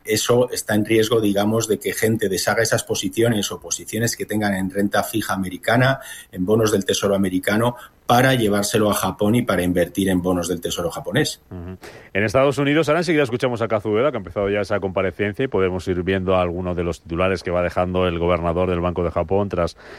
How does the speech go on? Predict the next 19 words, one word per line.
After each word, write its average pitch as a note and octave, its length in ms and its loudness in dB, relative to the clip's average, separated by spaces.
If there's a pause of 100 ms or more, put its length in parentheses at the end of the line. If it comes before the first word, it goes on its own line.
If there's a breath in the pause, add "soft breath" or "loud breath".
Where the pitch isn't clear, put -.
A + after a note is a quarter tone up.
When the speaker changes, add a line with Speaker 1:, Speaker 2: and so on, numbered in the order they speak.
(240 loud breath)
Speaker 2:
tras F2+ 240 0
esa F#2+ 180 2
decisión, F2+ 480 0
y - 20 -2
los G2 100 2
vamos F2+ 240 -2
comentando, F2+ 480 -2
Ignacio. F#2 440 0
Pero G2+ 340 2
en G2 160 -2
Estados A#2 400 0
Unidos, B2 240 0
mientras G2+ 360 -2
tanto, G2+ 300 0
anoche G#2+ 240 -2
teníamos G2 360 -2
ganancias F#2 640 0
para F2+ 280 2
el E2+ 160 -2